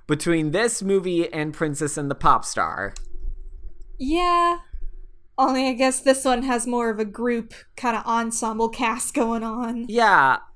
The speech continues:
Speaker 1: that's true. That's true. Although there's one, one of the interesting things that they mentioned is that, uh, so one of the characters' name is Erica, and there's a character named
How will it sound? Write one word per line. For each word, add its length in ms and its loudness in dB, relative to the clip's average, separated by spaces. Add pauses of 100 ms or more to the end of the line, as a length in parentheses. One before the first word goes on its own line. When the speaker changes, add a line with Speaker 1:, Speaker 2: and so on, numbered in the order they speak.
(160)
Speaker 1:
that's 340 0
true. 320 -2
That's 300 -4
true. 320 -2
Although 260 2
there's 300 -2
one, 360 -2 (340)
one 360 -2
of 80 -8
the 180 -2
interesting 840 -4 (880)
things 320 -4
that 180 -2
they 120 -2
mentioned 500 -4
is 160 -4
that, 400 0 (920)
uh, 300 6 (180)
so 240 -2
one 200 0
of 80 -6
the 80 -6
characters' 560 -4
name 280 -4
is 240 -8
Erica, 720 -2 (240)
and 240 -6
there's 640 -4 (640)
a 100 -2
character 600 0
named 320 -6